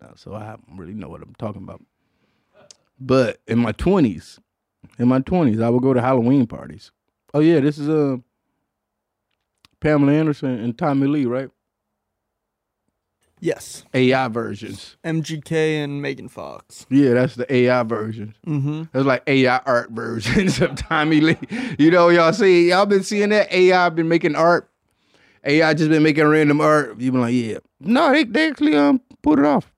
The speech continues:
Speaker 1: pretty good. It's pretty good. Yeah, it's pretty good. M G K, man, that's a, that's a,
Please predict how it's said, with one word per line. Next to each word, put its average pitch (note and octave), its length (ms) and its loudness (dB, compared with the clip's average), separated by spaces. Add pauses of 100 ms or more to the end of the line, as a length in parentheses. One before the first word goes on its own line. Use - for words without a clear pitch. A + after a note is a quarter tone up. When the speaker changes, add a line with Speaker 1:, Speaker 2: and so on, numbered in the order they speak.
(160)
Speaker 1:
pretty C4+ 220 0
good. A3+ 300 -4 (720)
It's G#3+ 100 -4
pretty B3+ 220 -2
good. B3 240 -2 (1400)
Yeah, G3 200 -2
it's D#3 100 -4
pretty D3+ 200 -6
good. A#2 180 -6 (920)
M C#3 100 2
G C#3+ 140 2
K, D#3+ 200 0
man, A#2 260 0
that's C3 200 0
a, B2 100 -2
that's A#2+ 280 -8
a, G2 420 -10